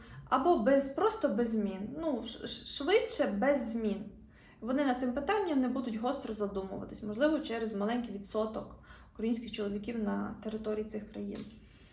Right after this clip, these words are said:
І Польща, Німеччина, ми подивились країни Балтії, ще давайте подивимось. Чехія. Давайте подивимось Чехія.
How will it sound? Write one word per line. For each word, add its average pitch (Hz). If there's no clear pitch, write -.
І 247
Польща, 254
Німеччина, 269
ми 240
подивились 220
країни 220
Балтії, 233
ще -
давайте 262
подивимось. 277
Чехія. 392
Давайте -
подивимось 294
Чехія. -